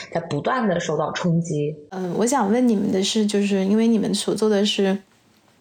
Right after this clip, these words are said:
Speaker 2: 从事的基本上是和科技有关的艺术，我们常常觉得，呃，科技，呃，它是和未来相连的，就为什么我们就是会有这么一个普遍观，观念？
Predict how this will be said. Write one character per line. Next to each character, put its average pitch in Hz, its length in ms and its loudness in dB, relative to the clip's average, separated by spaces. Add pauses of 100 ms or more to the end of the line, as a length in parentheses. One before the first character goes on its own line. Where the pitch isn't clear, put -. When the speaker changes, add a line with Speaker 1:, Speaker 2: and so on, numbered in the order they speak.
(180)
Speaker 2:
从 202 200 2
事 214 100 0
的 208 100 2
基 208 120 0
本 220 160 0
上 196 180 2
是 208 140 2
和 196 260 0
科 262 180 -2
技 262 160 0
有 220 140 2
关 214 240 2
的 247 60 4
艺 233 180 4
术， 202 260 -2 (420)
我 196 60 -2
们 202 80 4
常 208 140 2
常 269 180 4
觉 220 200 2
得， 208 260 2 (400)
呃， 190 280 -2
科 262 220 -2
技， 233 540 2 (160)
呃， 196 460 -4
它 226 280 0
是 233 200 -2
和 202 200 -2
未 254 220 2
来 196 220 2
相 202 240 2
连 202 240 0
的， - 200 -4 (460)
就 - 160 -2
为 285 180 4
什 247 120 0
么 190 180 0
我 202 180 2
们 - 160 -4 (300)
就 196 140 -2
是 185 440 0 (140)
会 262 140 0
有 190 120 0
这 214 120 -2
么 208 100 4
一 196 100 2
个 202 80 -2
普 202 200 -8
遍 190 200 -2
观， 208 220 -2
观 254 240 2
念？ 208 320 0